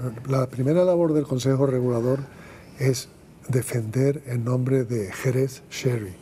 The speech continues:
<clears throat> Como sabe, el nombre Sherry ha llevado a mucha confusión y como básicamente la palabra Sherry es una,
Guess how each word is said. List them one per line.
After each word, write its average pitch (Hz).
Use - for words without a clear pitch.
<clears throat> 190
Como 131
sabe, 147
el 165
nombre 156
Sherry 147
ha 127
llevado 131
a 127
mucha 123
confusión 127
y 139
como 127
básicamente 139
la 123
palabra 123
Sherry 127
es 120
una, 123